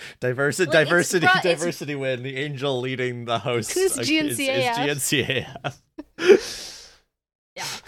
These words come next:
Speaker 2: Also, Dean, you've seen Renaissance paintings. All the angels look like
Speaker 1: Yeah.
Speaker 2: Cate Blanchett.
Speaker 3: Yeah, but Dean
Speaker 2: Everybody
Speaker 3: is used
Speaker 2: looks
Speaker 3: to
Speaker 2: like Cate Blanchett in
Speaker 3: Cass,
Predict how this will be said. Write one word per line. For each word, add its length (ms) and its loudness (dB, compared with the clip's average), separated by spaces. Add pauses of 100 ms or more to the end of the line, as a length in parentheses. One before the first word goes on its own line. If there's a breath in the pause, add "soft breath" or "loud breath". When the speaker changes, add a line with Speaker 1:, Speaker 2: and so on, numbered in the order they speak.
(1000 loud breath)
Speaker 2:
Also, 340 -6
Dean, 320 -14 (240)
you've 160 -14
seen 240 -12
Renaissance 560 -10
paintings. 580 -20
All 200 -4
the 160 -12
angels 420 -16
look 140 -18
like 80 -8
Speaker 1:
Yeah. 180 -8
Speaker 2:
Cate 160 -16
Blanchett. 240 -20
Speaker 3:
Yeah, 160 -12
but 260 -12
Dean 140 0
Speaker 2:
Everybody 220 4
Speaker 3:
is 140 -2
used 20 0
Speaker 2:
looks 160 -2
Speaker 3:
to 80 2
Speaker 2:
like 120 0
Cate 140 -8
Blanchett 0 -
in 80 -12
Speaker 3:
Cass, 380 6